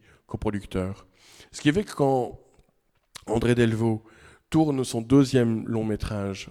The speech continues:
Un soir un train, en mille neuf cent soixante-huit, euh, il le fait donc avec Mac Bodard, mais avec sa société, il a ouvert sa propre société en Belgique. Il a, ça fait un an qu'il a le droit, sauf que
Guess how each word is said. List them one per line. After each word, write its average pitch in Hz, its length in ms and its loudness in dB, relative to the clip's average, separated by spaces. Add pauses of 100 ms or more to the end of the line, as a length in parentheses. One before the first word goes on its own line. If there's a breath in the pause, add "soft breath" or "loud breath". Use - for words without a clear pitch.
Un 98 80 -10
soir 95 240 -6
un 98 100 -6
train, 170 300 -4 (480 loud breath)
en 98 100 -12
mille 101 140 -8
neuf 95 80 -10
cent 95 160 -14
soixante-huit, 98 720 -8 (760 soft breath)
euh, 98 680 -8 (600)
il 127 160 -4
le 120 120 0
fait 117 260 -4
donc 110 160 -4
avec 98 240 -10
Mac 92 180 -8
Bodard, 117 640 -2 (320 loud breath)
mais 156 380 4 (300)
avec 120 240 0
sa 110 140 -2
société, 117 640 -6
il 107 100 -6
a 110 80 -2
ouvert 113 460 -2 (200)
sa - 140 -16
propre - 340 -10
société 104 520 -8
en 92 100 -6
Belgique. 98 480 -8 (360 soft breath)
Il 101 180 -12
a, 98 240 -10 (200)
ça 101 100 -20
fait 107 120 -10
un 107 180 -4
an 113 80 -4
qu'il 107 180 -8
a 95 100 -4
le 98 60 -10
droit, 110 460 -12 (580 soft breath)
sauf 147 380 -4
que 139 340 0